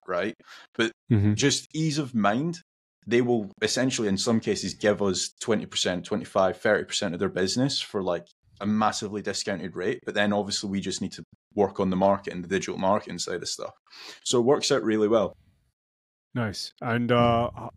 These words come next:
Speaker 2: how does that structure work? Do you guys just get dividends paid out to your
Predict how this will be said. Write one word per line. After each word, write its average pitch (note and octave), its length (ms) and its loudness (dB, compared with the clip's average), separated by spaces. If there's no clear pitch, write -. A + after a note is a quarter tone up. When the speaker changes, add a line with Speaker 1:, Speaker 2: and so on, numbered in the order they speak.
Speaker 2:
how C3+ 180 2
does D#3 160 2
that C#3 160 6
structure A#2 340 -4
work? G2 300 -6
Do G#2+ 80 -4
you G#2 140 -2
guys G#2+ 280 4
just G#2+ 220 -2
get A2 180 2
dividends A#2 460 2
paid A#2 240 2
out A2+ 180 4
to A2+ 120 -4
your G2 400 -2